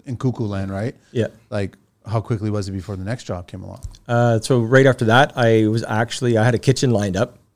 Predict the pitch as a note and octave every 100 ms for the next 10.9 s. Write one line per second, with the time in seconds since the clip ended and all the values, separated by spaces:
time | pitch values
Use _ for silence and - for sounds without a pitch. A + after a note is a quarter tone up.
0 | _ A2 G2+ F#2+ - F3 _ _ A2 G#2+
1 | G2+ G2 F#2+ F#2+ G2+ G#2+ A2 G#2 F#2+ G#2+
2 | - B2 A#2+ G#2+ G2+ F#2 F#2 G2 G2+ F2+
3 | F#2 G#2 G2+ F#2+ F#2+ F#2 F2 - _ F#2+
4 | F#2+ G2+ A#2 G2 F#2+ F#2 A2 - G2 F2+
5 | _ _ _ G#2 G2+ - - A#2 D2+ E2
6 | - G#2+ F2+ - _ A2 A2 B2 C#3 F#2+
7 | D#2+ - _ _ G2+ G2 F2+ G#2+ G#2 F2+
8 | F2 F#2 F#2+ A#2 G#2+ F#2+ F2+ F#2 E2+ F#2+
9 | G2+ A2 G#2+ B2+ - _ _ _ _ _
10 | - A2 G2+ G2 G2 G2 F#2+ F2+